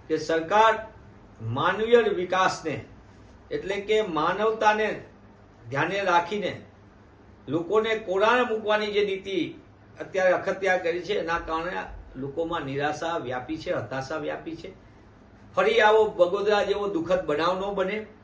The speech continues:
કોઈ પરિવારે પોતાના વાલસોયા બાળકો સાથે જીવન ન ટૂંકાવવું પડે, એ દિશામાં સરકાર સાચી પ્રગતિ કરે તો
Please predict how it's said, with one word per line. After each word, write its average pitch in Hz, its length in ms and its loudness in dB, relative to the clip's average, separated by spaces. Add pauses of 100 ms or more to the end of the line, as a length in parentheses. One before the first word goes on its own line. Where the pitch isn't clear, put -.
(880)
કોઈ 226 200 4
પરિવારે 208 560 4
પોતાના 196 480 0
વાલસોયા 185 800 2 (480)
બાળકો 175 400 -2
સાથે 180 340 -4
જીવન 139 300 -6
ન 185 80 -8
ટૂંકાવવું 185 480 -4
પડે, 190 180 -4 (420)
એ 196 140 -2
દિશામાં 185 540 -2
સરકાર 170 520 0 (260)
સાચી 160 480 -4
પ્રગતિ 185 440 -2
કરે 160 260 0 (680)
તો 202 80 2